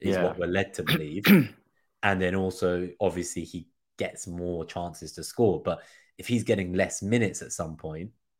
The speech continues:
Speaker 1: is there a world in which, like, Kiwior or Timber slots in to that left
Speaker 2: Yeah.
Speaker 1: centre back?
Speaker 2: So I, I still think they're equal for minutes. I do think Kiwior's gonna get more chances this season, and I think Gabriel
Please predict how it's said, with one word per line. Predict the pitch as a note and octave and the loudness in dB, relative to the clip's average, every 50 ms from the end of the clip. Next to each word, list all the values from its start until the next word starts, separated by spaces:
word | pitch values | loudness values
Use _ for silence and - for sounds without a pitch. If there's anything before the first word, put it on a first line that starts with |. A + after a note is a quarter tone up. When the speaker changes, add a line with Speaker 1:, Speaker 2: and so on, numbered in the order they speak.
| _ _ _ | _ _ _
Speaker 1:
is | G#2 G#2 F#2 | -2 2 6
there | G#2 G2 F#2 | 8 8 10
a | F#2 F2+ | 10 10
world | F#2 F#2 F#2+ F#2 F#2 | 8 8 8 8 6
in | F2+ F2 | 4 2
which, | F2+ F2+ - - | 0 -2 0 0
like, | F#2 E2+ - - - - - _ _ _ - | -2 -2 -2 -8 -20 -20 -20 _ _ _ -2
Kiwior | - A#2 A2 F#2+ F#2+ F#2+ F#2+ F2+ E2+ E2+ D#2+ D#2 - - _ _ _ _ | 2 4 4 4 4 4 4 4 4 2 0 -2 -4 -12 _ _ _ _
or | - E2+ - | -10 -10 -4
Timber | - - B2 D#3 D#3+ - | 0 2 4 6 6 4
slots | - - - E2+ - - - - | 4 4 -2 -6 -6 -6 -6 -8
in | D#2 D2 D2 - | -8 -8 -12 -8
to | - F#2 | -4 -4
that | E2+ D#2 D2+ G2+ | -4 -2 -2 -4
left | G#2 G2+ G#2 | -2 0 0
Speaker 2:
Yeah. | G2+ G2 | 0 0
Speaker 1:
centre | G2 F#2+ F#2 F2 E2+ | 0 -2 -2 -4 -6
back? | D#2 D#2 D2 - - - | -6 -6 -8 -8 -10 -6
Speaker 2:
So | - - D3 C#3+ - - - | 0 2 2 2 6 10 10
I, | D3 E3+ F3 E3+ E3 - - - | 12 12 10 8 2 0 6 8
I | C#3 D#3+ | 8 8
still | F3 - - - F#3 E3+ D#3 B2+ | 6 4 0 0 0 2 2 0
think | - - - C3+ B2 A#2 F#2+ - - - | -2 0 0 0 0 0 -2 -4 -6 -2
they're | - G2+ F#2+ - - | 0 2 2 2 0
equal | - A#2+ A2+ - - - G2 F#2 | -2 -4 -4 -4 -6 -6 -6 -4
for | - - F#2+ | -4 -4 0
minutes. | G2+ G#2 G2+ F2+ C2 C2 - - - - - | 0 0 0 0 -2 -4 -4 -6 -8 0 4
I | G#2+ G#2+ | 4 4
do | - - C#3 C3+ B2 | 6 6 4 4 4
think | - B2 A2+ - - | 2 0 0 0 0
Kiwior's | - B2+ A#2+ A#2 G2+ G#2+ G2+ G2 F#2+ F#2+ F2 - | -2 -2 -2 0 0 0 0 0 0 -2 -4 -4
gonna | - G2+ F#2 F#2 | -2 -2 -2 0
get | - - F#2+ F2+ - - - - - - - _ _ _ _ _ - | 0 2 2 2 0 -2 -6 -16 -20 -20 -20 _ _ _ _ _ -6
more | G#2 G2+ G#2 G2 F#2+ | -2 0 0 0 0
chances | - - - G2+ A#2 A#2 A2 - C3+ A#2+ - | 0 0 2 2 2 2 0 -2 -4 -2 0
this | - B2 - | -2 -2 0
season, | - - A#2 B2 B2+ D#3 C#3+ G#2+ | 0 0 0 0 2 2 4 4
and | G2 F#2+ | 6 4
I | F#2+ | 4
think | - - A2+ F#2+ - - | 2 2 -2 -4 -4 -2
Gabriel | - A2 G#2+ A2 - G#2+ G2+ G2+ G2 G2 F#2 F2+ F2 F2 - | 2 2 2 2 2 2 4 4 6 6 4 4 2 0 -4